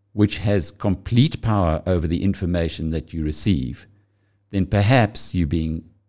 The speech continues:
just a little naive, or perhaps very naive indeed. Anyway, this brings us to Ukraine,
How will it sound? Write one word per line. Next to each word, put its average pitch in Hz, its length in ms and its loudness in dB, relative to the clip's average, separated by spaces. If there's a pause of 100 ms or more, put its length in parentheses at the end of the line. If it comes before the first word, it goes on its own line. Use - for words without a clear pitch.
just 139 180 -6
a 101 40 -2
little 90 260 2
naive, 80 640 0 (420)
or 98 100 -10
perhaps 78 380 -4
very 85 500 -2
naive 76 540 -6 (140)
indeed. 71 460 -6 (580)
Anyway, 117 340 4
this 131 140 2
brings 117 300 4
us 92 120 0
to - 140 -6
Ukraine, 120 600 0